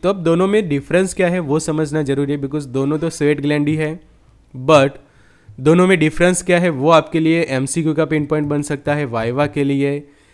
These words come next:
as well as important point for a theory examination। तो अब समझिए, eccrine sweat glands are a smaller sweat gland। अब यहाँ पे ये डायग्राम में देखिए कि ये वाली जो स्मॉलर ग्लैंड दिखाई है,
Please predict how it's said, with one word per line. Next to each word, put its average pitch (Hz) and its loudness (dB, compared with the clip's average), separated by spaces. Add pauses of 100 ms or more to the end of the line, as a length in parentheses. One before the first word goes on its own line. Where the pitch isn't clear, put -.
(120)
as 139 0
well 147 2
as 131 -2
important 151 -2
point 143 -4
for 135 -2
a 135 -10
theory 143 2
examination। 107 -8 (800)
तो - -8
अब 202 0
समझिए, 170 -4 (640)
eccrine 175 2
sweat 170 -2
glands 165 -2
are 147 0
a 165 0
smaller 139 0 (240)
sweat 135 0
gland। 107 -6 (160)
अब 123 -8
यहाँ 151 -2
पे 170 -2
ये 151 -2
डायग्राम 147 2
में 143 -2
देखिए 131 -4 (800)
कि 156 -6
ये 151 2
वाली 175 2
जो 180 -2
स्मॉलर 147 0 (180)
ग्लैंड 147 -2
दिखाई 135 -4
है, 107 -10